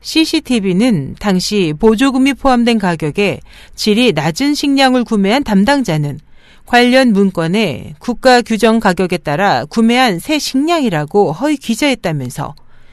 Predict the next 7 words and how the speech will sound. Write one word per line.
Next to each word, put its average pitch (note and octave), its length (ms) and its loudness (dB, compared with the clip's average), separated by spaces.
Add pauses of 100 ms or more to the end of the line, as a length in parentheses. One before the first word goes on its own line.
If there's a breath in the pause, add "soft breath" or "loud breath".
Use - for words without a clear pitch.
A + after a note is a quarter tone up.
(120)
그렇게 B3 500 2
구매된 C4+ 560 0
비축 A#3 320 -6
식량은 G3 640 -2 (320 soft breath)
싹이 A3 360 0
트거나 G3 460 0
변색됐고 G#3 960 -2